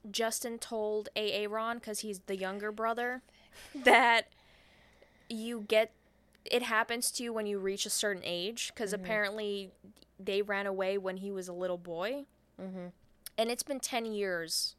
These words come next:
Speaker 1: since they ran away. They are going down a road, and it, it's, like, in the middle of fucking nowhere, and they pull off onto the roadside, and there's a cross, and there's some, like, dried up flowers and a picture frame,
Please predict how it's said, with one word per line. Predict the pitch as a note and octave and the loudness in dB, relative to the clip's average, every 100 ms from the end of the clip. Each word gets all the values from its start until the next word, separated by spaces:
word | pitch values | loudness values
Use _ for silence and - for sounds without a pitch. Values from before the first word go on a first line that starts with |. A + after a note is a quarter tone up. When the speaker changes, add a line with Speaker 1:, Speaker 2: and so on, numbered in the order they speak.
| - | -6
Speaker 1:
since | - G3 F#3 | -2 0 -2
they | F3+ | -4
ran | F3 E3 D#3+ | -4 -4 -8
away. | D3 B2+ - _ _ _ _ G3+ - | -8 -12 -14 _ _ _ _ -14 2
They | B3 B3+ C4 C#4 - | 4 6 4 2 0
are | A3+ A3+ A3 A3 G#3+ G#3+ A3+ _ _ _ - | 2 4 6 6 4 2 -4 _ _ _ -12
going | G#3 A3+ B3+ | -2 0 0
down | C4+ C#4 | 0 2
a | C#4+ | 2
road, | B3 F3+ F3+ F3+ G#3 - _ _ | 2 4 4 0 -8 -16 _ _
and | G3 F#3+ | -2 0
it, | F#3 _ - | -2 _ -8
it's, | G3 - | -6 -2
like, | G3 F#3 | -4 -2
in | F#3+ | -4
the | |
middle | F#3+ G3 F#3+ | -2 -2 -2
of | F3+ | -4
fucking | - F3+ F#3 | -8 -8 -6
nowhere, | F3+ E3+ E3 D#3 E3 - - _ | -6 -6 -6 -6 -8 -14 -20 _
and | - G3+ | -6 -4
they | G3 | 0
pull | - B3+ C4 | 0 2 0
off | G#3+ G3+ G#3 - - - _ _ _ - | 0 0 -4 -10 -20 -20 _ _ _ -8
onto | G3 F#3+ G3+ | -8 -6 -6
the | F#3+ | -4
roadside, | F#3+ G3 G3+ - F3+ E3+ E3+ G3+ _ _ - _ _ | 0 -2 -2 -4 -4 -4 -6 -8 _ _ -20 _ _
and | G3+ F#3+ | -6 -2
there's | F#3 F3+ | 0 -2
a | F3 | -2
cross, | - - G3 A3 D4 - - - _ - | -8 0 2 2 -2 -4 -4 -8 _ -8
and | G3+ G3 | -6 -2
there's | F#3 - | -2 -2
some, | - G3 F#3 | -4 -4 -4
like, | F3+ E3+ | -8 -8
dried | G3 F#3 G3+ | -4 0 0
up | |
flowers | F#3+ G3 F3 F3+ F3+ | -2 -2 0 0 -2
and | F#3 | -6
a | D#3+ | -4
picture | A3+ G3 G3+ | -4 -2 -4
frame, | F#3 F#3 D#3+ D3+ | -4 -4 -6 -8